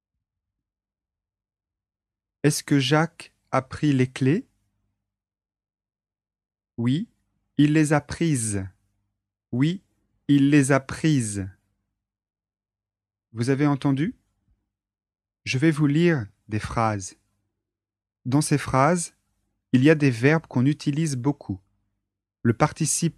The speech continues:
passé de ces verbes se termine par T ou par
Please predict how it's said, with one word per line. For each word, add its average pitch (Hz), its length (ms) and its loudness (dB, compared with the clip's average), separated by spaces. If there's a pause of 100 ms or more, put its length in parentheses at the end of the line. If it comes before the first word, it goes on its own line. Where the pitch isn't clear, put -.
passé 143 500 -2 (360)
de 113 100 -2
ces 110 200 -4
verbes 113 440 -2 (560)
se - 140 -2
termine 147 560 0
par 107 500 -4 (480)
T 127 320 0 (720)
ou 165 100 -4
par 156 380 -2